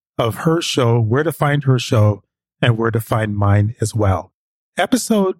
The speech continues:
drops are good in a way that you could build friendships, connections with other like-minded podcasters. But you should only do it if it makes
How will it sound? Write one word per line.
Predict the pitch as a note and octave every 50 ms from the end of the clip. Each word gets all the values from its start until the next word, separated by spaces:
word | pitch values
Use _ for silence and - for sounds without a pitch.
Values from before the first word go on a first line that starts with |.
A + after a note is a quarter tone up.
| _
drops | - - C#3+ C#3 C#3 D3 D#3 - - -
are | D#3+ D3 C3 - _
good | - C#3 C#3 D3 D3 D3+ D#3
in | E3 C#3+ C3
a | B2
way | A#2 A2+ B2 B2+ C3 C3 C3+ C3 - _ _ _ _ _ _ -
that | C#3+
you | B2+ C3+ -
could | C#3+ - D3+ B2 G#2 -
build | - C3+ C3+ C3 B2+ B2+ C#3 C3 B2 - - _ _ _
friendships, | - - - D3 C3 C3+ - - D#3+ C#3+ C3+ - - - - - - - _ _ _ -
connections | - D3 C3+ B2 B2+ C3 C3 - - - C#3+ C3 C3 C3+ C3 A#2 B2
with | B2 A#2+ - C3
other | B2 A#2+ B2 B2 A#2+ B2 A2+
like-minded | G#2 A2 A2+ A#2 C3 C3 - - B2+ A#2+ A#2 A#2+ B2 A#2+ A2 -
podcasters. | - - B2 A#2+ - - C#3+ C#3 B2 E3+ - - D3 C3 C3+ C3+ - - - _ _ _ _ _ _ _ _ _ _ -
But | E3 D3+
you | D#3 E3 F3+
should | - - E3+ D#3 -
only | D#3 D#3 E3+ F#3 F#3+ F#3+ F#3+ F#3+ F#3
do | E3 A2+ C#3+ C#3+ D3 C#3+
it | C3+ C3+
if | C3 B2+ -
it | D3 C3 A#2
makes | A#2 B2 B2 C3 B2+ -